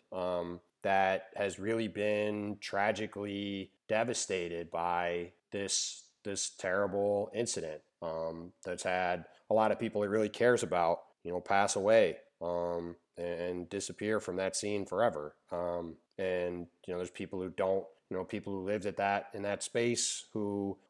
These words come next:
woke up Saturday morning and wake up, probably wake up Tuesday morning and probably for a while with literally nothing except the clothes they have. Um, you know, it's a very, it's a difficult thing to, to have to process that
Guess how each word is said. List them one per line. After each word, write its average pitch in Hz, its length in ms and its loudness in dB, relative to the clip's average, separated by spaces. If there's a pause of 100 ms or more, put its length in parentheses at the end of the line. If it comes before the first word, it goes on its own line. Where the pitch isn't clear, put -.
woke 113 260 2
up 113 260 4
Saturday 110 340 4
morning 120 400 4
and 104 100 0
wake 113 220 0
up, 113 280 2
probably 120 260 4
wake 120 220 2
up 113 120 0
Tuesday 123 260 2
morning 127 360 6
and 107 140 0
probably 113 240 4
for 120 160 2
a 117 60 6
while 120 320 6
with 104 180 -2
literally 131 440 6
nothing 123 360 0
except 92 280 -6
the 95 80 -4
clothes 104 240 -2
they 87 120 -2
have. 80 220 -4 (220)
Um, 87 380 0 (340)
you 107 120 -2
know, 104 100 4
it's 95 140 0
a 104 40 -2
very, 117 640 4 (180)
it's 113 160 -4
a 113 40 -2
difficult 139 800 8
thing 123 460 4
to, 98 600 -4 (200)
to 95 720 -6 (160)
have 104 380 -2
to 101 680 -4
process 117 520 2
that 78 320 -6